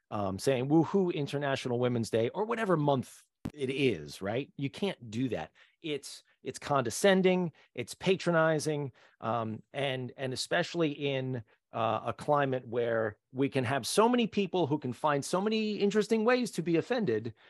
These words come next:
um, you really don't want to run that risk, uh, of just pushing something out for the sake of pushing something out. It's similar to thoughts and prayers. It's similar to slapping the black armband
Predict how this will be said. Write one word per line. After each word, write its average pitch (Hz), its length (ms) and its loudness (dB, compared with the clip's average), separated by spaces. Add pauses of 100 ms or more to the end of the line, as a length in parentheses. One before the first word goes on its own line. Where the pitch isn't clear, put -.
(220)
um, 123 320 0
you 143 140 2
really 170 440 6
don't 139 340 4
want 127 280 0
to 127 100 -10
run 120 320 -2
that 113 220 0
risk, 98 500 -2 (360)
uh, 101 300 0
of 107 140 -4
just - 280 -4
pushing 143 400 0
something 120 480 0
out 104 240 -2
for 117 100 -2
the 98 80 -2
sake - 280 -4
of 98 100 -8
pushing 104 320 -6
something 87 400 -8
out. 73 200 -6
It's - 220 -10
similar 156 500 4
to 131 440 -4 (340)
thoughts 113 300 -2
and 147 100 6
prayers. - 720 -6 (320)
It's 123 200 -6
similar 135 460 -2
to 127 480 -6 (320)
slapping 143 560 2
the 135 80 4
black 120 320 0
armband 110 840 0